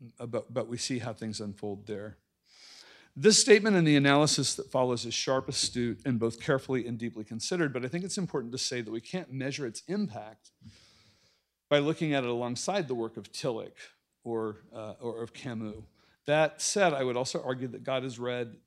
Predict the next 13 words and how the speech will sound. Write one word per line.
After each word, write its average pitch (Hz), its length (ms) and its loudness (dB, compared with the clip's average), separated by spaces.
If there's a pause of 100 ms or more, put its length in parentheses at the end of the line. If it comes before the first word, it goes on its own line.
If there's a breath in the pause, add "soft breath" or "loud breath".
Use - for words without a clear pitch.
is 143 220 -6
less 160 340 -4
of 117 80 -10
a 110 40 -10
period 110 580 -16
piece 127 460 -10 (760 loud breath)
than 135 220 -2
the 131 60 -4
books 135 260 -4
by 120 220 -6
Cox, 139 600 -2
Alvin 117 280 -8
Toffler 123 580 -6